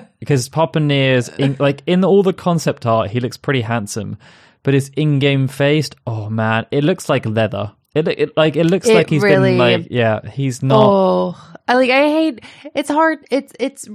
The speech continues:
Speaker 1: really mean to be so judgmental, but they just did it. <laughs>
Speaker 2: Like
Speaker 1: They
Speaker 2: the,
Speaker 1: did
Speaker 2: the,
Speaker 1: it.
Speaker 2: like the wrinkles on his face, the hair, like, it just was
Speaker 1: The
Speaker 2: not, they did
Speaker 1: point in-,
Speaker 2: not give
Speaker 1: it's
Speaker 2: him
Speaker 1: like,
Speaker 2: a lot of T L C.
Speaker 1: <laughs> it's like the random mode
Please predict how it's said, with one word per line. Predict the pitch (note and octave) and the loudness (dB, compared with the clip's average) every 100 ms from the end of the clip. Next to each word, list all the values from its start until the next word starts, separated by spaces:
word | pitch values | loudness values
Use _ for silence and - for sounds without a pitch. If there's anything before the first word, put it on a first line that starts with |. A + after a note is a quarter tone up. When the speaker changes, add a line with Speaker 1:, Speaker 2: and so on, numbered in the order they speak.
| B3+ | -6
Speaker 1:
really | C4+ B3+ B3 | -6 -4 -6
mean | G3+ G3 F#3+ F#3+ | -6 -6 -6 -4
to | G3 | -6
be | G3 F#3 F#3 | -6 -6 -8
so | - F#3 | -6 -6
judgmental, | F#3 F3+ F3 F3 F3 F3+ F#3 F3+ F3+ | -2 -2 -2 -6 -6 -4 -2 -4 -2
but | G3 F3 E3 F#3 | 0 0 0 -4
they | G3 F#3+ | -4 -4
just | F3 G#3 F3+ - | -6 -6 -6 -4
did | G#3 F3 | -4 -4
it. | E3+ E3+ | -8 -14
<laughs> | - - | -18 -4
Speaker 2:
Like | - G#3+ | 2 4
Speaker 1:
They | A#3+ | 4
Speaker 2:
the, | G#3+ | 2
Speaker 1:
did | A#3 G3 | 2 4
Speaker 2:
the, | G#3 | 4
Speaker 1:
it. | F#3+ | 4
Speaker 2:
like | F#3 - - | 0 -2 -2
the | E3+ | -2
wrinkles | D3 F#3 F#3+ F3+ D#3 | 0 0 0 -2 0
on | E3 | 0
his | D3 - | 0 -2
face, | - D#3 D3+ C3+ - - | -2 0 2 0 -6 -6
the | C3+ C#3 | 0 0
hair, | - D3 C#3+ C#3+ C#3 C#3 C3+ - | 2 2 4 4 4 4 2 0
like, | C4 B2+ B2+ B2 F4 - | 0 2 2 -2 -6 -2
it | C3+ | 0
just | E4 C#3+ D#4+ C#3+ | 2 0 0 0
was | C#3+ | 4
Speaker 1:
The | E4+ | 4
Speaker 2:
not, | - F4 | 4 4
they | C#4 | 4
did | |
Speaker 1:
point | - | 4
in-, | D#4 | 4
Speaker 2:
not | E3+ F#4 F#4+ | 4 2 2
give | - | 2
Speaker 1:
it's | D4+ | 2
Speaker 2:
him | D3+ | 2
Speaker 1:
like, | C#3+ B2+ | 2 2
Speaker 2:
a | B2 | 0
lot | B2+ | 0
of | B2 - | 0 -2
T | C3 | -2
L | A#2+ A2+ | 2 2
C. | G#2+ A2 | 2 2
Speaker 1:
<laughs> | - - | 2 2
it's | D#4 D4+ | -2 0
like | D#4 C#4 | -2 -2
the | - D4+ | 0 -2
random | A3+ A3+ A3 A#3 A#3 A3+ G#3+ | 0 0 0 -2 -2 -4 -4
mode | F#3+ F3+ F#3 F3+ F3 E3 | -4 -2 -2 -2 -4 -6